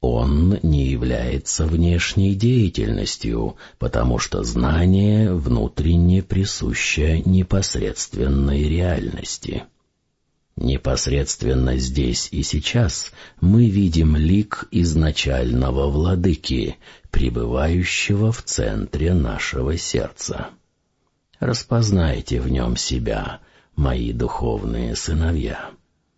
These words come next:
Кто бы ни отвергал его,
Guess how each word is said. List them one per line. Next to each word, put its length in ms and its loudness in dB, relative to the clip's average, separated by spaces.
Кто 320 -2
бы 200 0
ни 160 0
отвергал 840 0
его, 600 -4